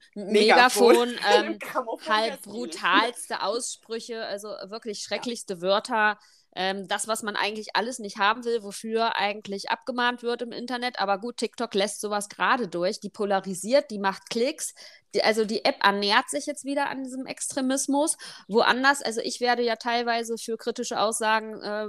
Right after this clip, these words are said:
Speaker 1: weil ich ja da eine Rechtsproblematik hab mit dieser App seit ein paar Monaten, wie ihr alle wisst, die das hier
Speaker 2: Mhm.
Speaker 1: regelmäßig hören. Ich werde, ähm, ich werde total zensiert.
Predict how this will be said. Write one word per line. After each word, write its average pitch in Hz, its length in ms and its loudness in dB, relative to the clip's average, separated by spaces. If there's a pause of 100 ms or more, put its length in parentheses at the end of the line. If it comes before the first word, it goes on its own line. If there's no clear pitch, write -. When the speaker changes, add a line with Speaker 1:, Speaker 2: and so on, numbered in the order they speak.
Speaker 1:
weil 208 160 4
ich - 160 -4
ja 208 140 0
da 202 120 2
eine 202 160 -2
Rechtsproblematik 202 1000 -2
hab - 160 0
mit 190 120 -8
dieser 196 240 2
App 202 160 2
seit 190 220 0
ein - 160 -16
paar 196 200 8
Monaten, 185 420 -2
wie 185 120 -6
ihr 165 140 2
alle 175 260 0
wisst, 185 220 -6
die 175 100 -2
das 170 200 2
hier 185 100 6
Speaker 2:
Mhm. 175 60 2
Speaker 1:
regelmäßig 185 540 2
hören. 190 160 4 (360)
Ich 240 180 2
werde, 226 200 8 (280)
ähm, 208 200 -12 (240)
ich 226 180 -12
werde 214 260 -4
total 226 440 -4
zensiert. 269 640 -4